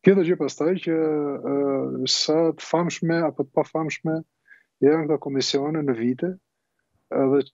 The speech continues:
çka kanë arritur, kjo është një histori tjetër, por sidoqoftë është një, domethënë komisionet hetimore janë parashikuar, janë parashkruar në kushtetutë, ë, me idenë që janë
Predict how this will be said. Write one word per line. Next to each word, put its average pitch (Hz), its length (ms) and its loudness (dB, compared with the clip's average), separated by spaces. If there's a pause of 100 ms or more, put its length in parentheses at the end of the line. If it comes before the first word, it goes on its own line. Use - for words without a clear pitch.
(220)
çka 160 180 2
kanë 151 200 0
arritur, 143 400 -2
kjo 160 140 -4
është - 120 -8
një 127 60 -4
histori 147 320 0
tjetër, 147 280 -2
por 131 120 -4
sidoqoftë 160 520 -2
është - 160 -8
një, 139 120 0 (160)
domethënë 131 320 0
komisionet 135 440 0
hetimore 131 420 -2
janë 139 220 -4
parashikuar, 135 800 0
janë 123 160 -6
parashkruar 143 640 2
në 127 120 -8
kushtetutë, 147 500 -4 (880)
ë, 131 80 2 (200)
me 151 200 2 (100)
idenë 156 460 0
që 143 100 0
janë 151 440 -2